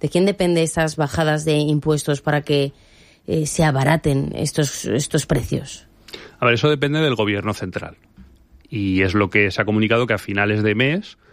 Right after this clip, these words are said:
Speaker 2: en Consejo de Ministros, se dirá en qué cuantía y qué impuestos asociados a la energía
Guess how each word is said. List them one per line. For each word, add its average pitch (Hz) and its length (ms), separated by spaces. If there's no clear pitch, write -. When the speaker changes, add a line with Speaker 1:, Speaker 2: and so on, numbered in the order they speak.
Speaker 2:
en 110 240
Consejo 120 380
de 123 100
Ministros, 147 580
se 127 140
dirá 113 500
en 98 520
qué 110 160
cuantía 113 840
y 104 340
qué 117 240
impuestos 120 800
asociados 107 760
a 104 340
la 107 120
energía 147 640